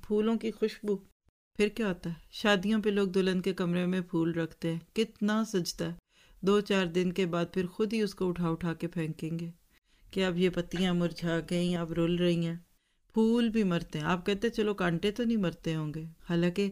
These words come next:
फूल जल्दी मर जाते हैं, कांटे भी हमेशा नहीं रहते, दुख भी हमेशा नहीं रहते। फिर इसी तरह से इमाम खत्ताबी कहते हैं,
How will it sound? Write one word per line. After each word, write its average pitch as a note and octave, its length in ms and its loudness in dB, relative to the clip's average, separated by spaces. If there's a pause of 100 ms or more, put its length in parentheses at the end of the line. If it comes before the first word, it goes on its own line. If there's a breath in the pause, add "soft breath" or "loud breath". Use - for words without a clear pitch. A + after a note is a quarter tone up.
(160)
फूल C#4 240 6
जल्दी G3+ 320 6
मर A#3 200 2
जाते G3+ 340 0
हैं, F#3 220 -4 (480)
कांटे F3 320 2
भी F3 160 0
हमेशा E3 440 -2
नहीं E3 160 -2
रहते, D#3 320 -8
दुख G#3 280 -2
भी A#3+ 120 -2
हमेशा G#3+ 320 -2
नहीं B3 160 0
रहते। E3+ 380 -2 (280)
फिर A#3 120 4
इसी C4 260 2
तरह F#3 420 2
से F3 360 0 (160)
इमाम F3 320 2
खत्ताबी F3 600 0
कहते F3+ 340 -2
हैं, G3 160 -4